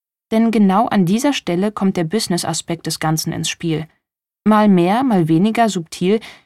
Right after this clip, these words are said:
werden im Insta- und TikTok-Game vor allem Produkte verkauft. Wer sich fair und korrekt verhalten will,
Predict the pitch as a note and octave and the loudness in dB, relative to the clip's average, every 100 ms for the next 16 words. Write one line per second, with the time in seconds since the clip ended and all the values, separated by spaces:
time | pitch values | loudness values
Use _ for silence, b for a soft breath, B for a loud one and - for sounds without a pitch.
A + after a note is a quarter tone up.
0 | B - G3+ A3+ G#3+ - G#3+ C4 - A3 | B 0 2 2 2 2 0 0 -2 -2
1 | - F3+ - - F#3+ E3 D#3+ E3 G3+ B | -2 -4 -6 -6 -6 -2 0 2 0 B
2 | B - - A3+ G#3+ F#3 E3 D#3+ - - | B -4 0 0 0 -2 -2 -4 -8 -10
3 | F3+ - - - - _ _ _ _ _ | -10 -8 -10 -12 -20 _ _ _ _ _
4 | _ _ G3+ G#3+ G3+ G3+ C4+ C4+ F3 E3+ | _ _ 0 2 2 -2 2 2 2 -2
5 | G3+ - - E3+ D#3+ D#3+ G3 B3 | -4 -4 -2 2 2 2 2 0